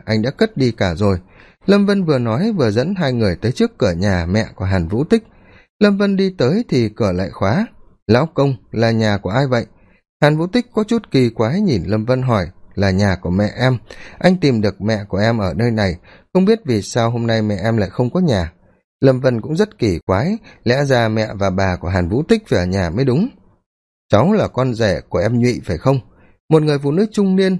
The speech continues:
nhìn Lâm Vân mà nói. "Vâng, bác gái, bác có biết mẹ vợ và bà của cháu đi đâu rồi không?" Lâm Vân thấy là cái bác nhiệt tâm lần trước liền vội vàng hỏi. "Ủa, cháu không biết sao, hai người đã tới Yến Kinh rồi,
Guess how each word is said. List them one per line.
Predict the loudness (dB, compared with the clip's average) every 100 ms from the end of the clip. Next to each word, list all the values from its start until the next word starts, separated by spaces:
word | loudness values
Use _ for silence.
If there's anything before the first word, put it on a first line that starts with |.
| -4
nhìn | -2 0 0
Lâm | -4 -2
Vân | 0 0
mà | -2
nói. | 0 0 -2 -6 -20 _ 0
"Vâng, | 2 2 -8
bác | -6 -4
gái, | 0 0 0 -6 -18 -12 0
bác | 0
có | 2
biết | 0 -2
mẹ | -4 -2
vợ | 0 0 0
và | -2
bà | 0 -2
của | -2
cháu | -2 0 2
đi | 2
đâu | 0 0
rồi | -2
không?" | 0 -2 -2 _ _ _ _ _ 0
Lâm | 2
Vân | 2 -2 0
thấy | 0 2
là | 0
cái | -2 -2
bác | -2 -2
nhiệt | -4 -2 -2
tâm | 0
lần | 0 -2
trước | 0 -2 0
liền | -4 -2
vội | -2 0
vàng | -2 0
hỏi. | 0 -2 -4 _ _ _
"Ủa, | 0 2 0 -6 -20 -2
cháu | 2 2
không | 0 0
biết | 0 0
sao, | -2 -2 -4 -18 -20 -2
hai | 0 2
người | 2 2
đã | 0
tới | 0 0 0
Yến | 0 0
Kinh | 0 0
rồi, | 0 0